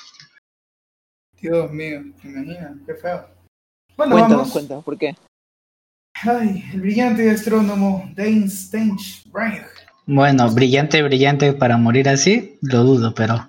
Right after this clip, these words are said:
Speaker 3: a ver, síguele.
Speaker 1: Se le consideró el más grande observador del cielo con el periodo anterior a la intervención del telescopio.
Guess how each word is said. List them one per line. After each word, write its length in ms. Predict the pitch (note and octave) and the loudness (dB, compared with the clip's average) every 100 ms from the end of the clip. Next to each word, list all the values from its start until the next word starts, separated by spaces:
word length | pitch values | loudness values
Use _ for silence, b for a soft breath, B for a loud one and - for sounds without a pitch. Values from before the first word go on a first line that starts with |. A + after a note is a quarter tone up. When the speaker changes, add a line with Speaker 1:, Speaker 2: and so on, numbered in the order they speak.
| _ | _
Speaker 3:
a 100 | B2+ | -2
ver, 180 | A#2+ B2+ | 0 2
síguele. 500 | A#2+ C#3 C3 B2+ - - _ _ _ _ _ _ _ _ _ _ _ _ _ _ | 0 0 -2 -4 -8 -14 _ _ _ _ _ _ _ _ _ _ _ _ _ _
Speaker 1:
Se 140 | - | -10
le 120 | G3+ G3 | -8 -4
consideró 640 | G#3 F#3+ G3 A3+ B3 G3 | -2 0 2 4 4 2
el 160 | F3+ F3 | -2 -4
más 260 | G3+ G3+ | -2 -2
grande 300 | G3 G3 F#3+ | -2 -4 -4
observador 680 | F3+ - F3 E3 E3 F3+ F3 | -6 -10 -12 -12 -10 -10 -10
del 200 | E3 - | -12 -14
cielo 440 | - F#3 F3 E3+ | -16 -12 -10 -10
con 140 | E3+ D#3+ | -12 -16
el 100 | D#3+ | -16
periodo 400 | D#3 D3+ F3 F#3+ | -16 -12 -8 -6
anterior 680 | F#3 D#3+ D3 E3 D3+ B2+ - _ _ _ _ _ | -8 -12 -14 -10 -10 -12 -18 _ _ _ _ _
a 80 | - | -20
la 180 | - - | -20 -4
intervención 720 | G3 F#3 F3 D3+ - F#3+ F3 | -2 -2 -6 -10 -12 -10 -10
del 160 | D#3+ - | -10 -14
telescopio. 560 | C#3 C#3 - - _ | -20 -18 -20 -20 _